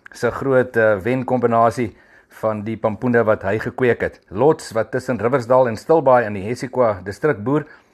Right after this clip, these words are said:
het, eh, gesê, "Mens weet nooit of jou pampoen 'n rekord gaan wees tot op die dag wat hy geweeg word nie." En 'n mens moet maar wag tot daardie dag en, eh, kyk wie en wat daar is. Hy sê hy was nogal baie verbaas want, eh, die pampoen, nog 'n een van hom,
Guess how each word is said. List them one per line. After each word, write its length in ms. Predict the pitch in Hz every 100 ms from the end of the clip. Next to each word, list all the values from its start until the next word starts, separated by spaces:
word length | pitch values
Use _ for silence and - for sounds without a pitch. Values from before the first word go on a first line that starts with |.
| _ _ -
het, 280 | 101 98
eh, 120 | 107 98
gesê, 280 | 101 123
"Mens 240 | 113 123 98
weet 200 | 131 131
nooit 300 | 117 147 -
of 140 | 107
jou 120 | 104
pampoen 380 | 95 101 - 123
'n 60 | 107
rekord 360 | 107 113 123 -
gaan 160 | 104
wees 200 | 104 107
tot 200 | 123 117
op 80 | 110
die 100 | 104
dag 280 | 98 113 - - - -
wat 160 | - 98
hy 100 | 104
geweeg 380 | 101 92 123 131
word 260 | 107 92
nie." 140 | 85 76 _ _ _ _ _
En 180 | 85 87
'n 80 | 85
mens 220 | 92 92
moet 180 | 98 95
maar 200 | 98 92
wag 240 | 101 107
tot 160 | - 104
daardie 320 | 101 131 143
dag 360 | 113 123 - -
en, 300 | 62 92 92
eh, 120 | 90
kyk 220 | - 120 92
wie 260 | 113 117 85 -
en 240 | 98 82
wat 280 | 92 113 - -
daar 320 | 104 113 120
is. 220 | 139 - - _ _ _
Hy 160 | - 92
sê 160 | 104 123
hy 60 |
was 140 | 117 107
nogal 220 | 110 113
baie 220 | 120 131
verbaas 520 | 127 98 127 135 123
want, 320 | 104 107 98
eh, 180 | 107 101 98
die 100 | 107
pampoen, 500 | 113 107 170 160 95
nog 240 | 117 170
'n 160 | 190 117
een 120 | 117
van 180 | - 98
hom, 180 | 127